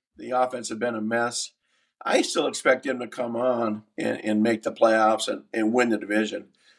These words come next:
I mean, the Twins have got great starting pitching, uh, but Cleveland's got pitching everywhere, and they just need a, another bat.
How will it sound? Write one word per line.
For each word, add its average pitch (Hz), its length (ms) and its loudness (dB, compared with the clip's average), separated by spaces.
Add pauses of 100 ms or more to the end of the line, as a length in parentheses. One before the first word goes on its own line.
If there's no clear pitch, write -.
(160)
I - 80 0
mean, - 80 2
the 107 60 2
Twins 139 320 0
have 113 120 0
got 107 220 2
great 127 260 0
starting 113 360 2
pitching, 127 500 -4 (500)
uh, 107 460 2
but 110 220 -2
Cleveland's 170 400 4
got - 380 0
pitching 120 400 -2
everywhere, 107 640 0 (120)
and 107 200 0
they 135 120 4
just 107 200 2
need 110 160 0
a, 87 180 -4
another 95 240 0
bat. 95 420 0